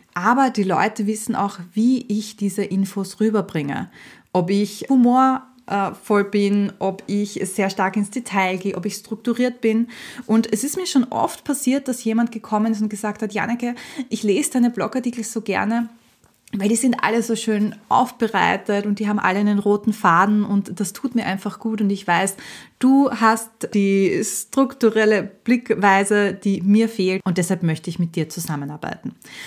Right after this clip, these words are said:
Das heißt, auch das ist eine Möglichkeit, äh, oder ein,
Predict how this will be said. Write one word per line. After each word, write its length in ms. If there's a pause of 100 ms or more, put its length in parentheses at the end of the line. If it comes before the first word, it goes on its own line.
(320)
Das 100
heißt, 320 (140)
auch 140
das 500
ist 380
eine 500
Möglichkeit, 1300
äh, 200
oder 340
ein, 460